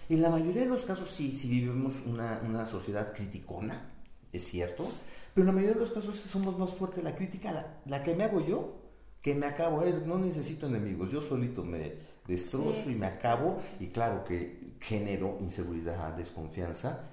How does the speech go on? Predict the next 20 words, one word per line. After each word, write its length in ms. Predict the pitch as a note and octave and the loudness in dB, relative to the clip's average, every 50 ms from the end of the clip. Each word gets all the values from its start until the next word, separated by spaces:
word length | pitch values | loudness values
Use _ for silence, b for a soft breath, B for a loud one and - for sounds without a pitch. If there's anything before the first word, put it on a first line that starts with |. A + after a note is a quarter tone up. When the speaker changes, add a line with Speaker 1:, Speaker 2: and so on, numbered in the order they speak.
| B - | B -8
Speaker 1:
y 80 | - F2+ | -6 -4
a 40 | E2+ | -4
ver, 140 | E2 D2+ - | -4 -4 -4
tomo 160 | - F2 F2 E2+ | -4 -4 -4 -4
una 140 | E2 E2 | -4 -4
decisión. 460 | D2+ D2+ D2 D#2 D2+ E2+ F2+ G#2 B2 C3 - - - - - - - - - - - - | -4 -6 -6 -8 -8 -6 -6 -6 -6 -6 -8 -12 -16 -18 -20 -20 -20 -20 -20 -20 -14 -6
Bueno, 240 | - A#3 A#3+ A#3 G#3+ - - - - - - - - | -2 -2 0 0 0 -2 -4 -8 -12 -14 -14 -8 -2
vestirte, 800 | C#3+ D3 D3 D3 F#3+ G3 F#3+ - - G2+ F2+ - - - - - - | 0 0 0 0 0 -2 -2 -2 -2 -2 -4 -4 -6 -12 -16 -6 -2
no 120 | B2+ B2+ | 0 2
sé 120 | B2+ C#3 C3 | 2 2 2
si 220 | B2+ B2+ A#2 A2 G#2 | 0 0 0 0 0
te 100 | A2+ A2+ | 2 2
ha 20 | |
llegado 260 | A2+ G#2+ G#2 G2 G#2 | 2 4 2 2 2
a 80 | G2+ - | 0 -2
pasar, 240 | F2+ F2 A2+ - - | -2 -2 -2 -2 0
que 80 | F#2 | 0
de 60 | F#2+ F#2+ | 0 0
repente 260 | G2 G#2 A2+ A2+ B2 | 0 -2 -2 0 0
dices, 140 | A#2 A#2+ | 0 0